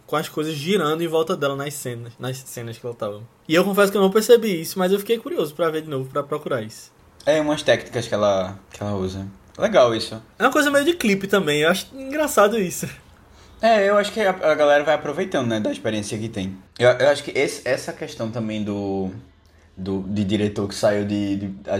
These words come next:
Speaker 2: de publicidade, saiu de clipe e tal. É, o próprio Daniel Rezende, também eu, eu, ele comentou sobre isso, que ele era, ele trabalhava numa agência de publicidade, fazia comercial, montando lá, e aí depois fazendo comercial com pessoas mais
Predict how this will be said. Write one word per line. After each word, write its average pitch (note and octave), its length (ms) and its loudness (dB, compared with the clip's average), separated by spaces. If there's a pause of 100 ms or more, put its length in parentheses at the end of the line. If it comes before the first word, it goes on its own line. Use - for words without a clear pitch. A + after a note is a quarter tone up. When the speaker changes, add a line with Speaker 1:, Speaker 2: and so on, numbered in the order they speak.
(180)
Speaker 2:
de G2+ 100 -4
publicidade, G2+ 760 2
saiu G2+ 180 -2
de G2+ 100 -4
clipe G2+ 480 -6
e - 20 -10
tal. G#2 320 -6 (800)
É, A#2+ 120 6
o B2+ 40 4
próprio E3 320 -2
Daniel F3 320 0
Rezende, C3+ 640 -2 (160)
também B2 380 0
eu, C3+ 180 2
eu, A#2+ 320 4
ele A2+ 140 0
comentou A#2+ 320 -4
sobre A#2+ 300 -2
isso, G#2 420 -4
que - 100 -2
ele A#2 160 4
era, A#2 300 4
ele A2 80 -2
trabalhava A2+ 320 2
numa C3+ 80 -2
agência B2+ 160 -2
de - 40 -14
publicidade, A#2 340 -2
fazia A2 260 -2
comercial, A2 640 -2 (560)
montando B2 580 0
lá, A#2 480 4
e G#2+ 80 -2
aí G#2+ 120 0
depois B2 480 0
fazendo D3 240 -6
comercial C#3 440 -2
com A#2 160 -8
pessoas A2 460 -4
mais G2 600 -2